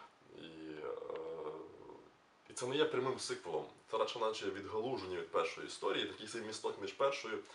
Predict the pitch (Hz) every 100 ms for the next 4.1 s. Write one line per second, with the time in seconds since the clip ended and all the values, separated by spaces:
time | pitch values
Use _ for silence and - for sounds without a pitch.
0 | - - - 98 92 92 104 - 69 -
1 | - - - - 117 - 156 151 139 156
2 | 131 131 123 120 131 - 127 110 98 107
3 | 104 104 - - - 104 107 104 - -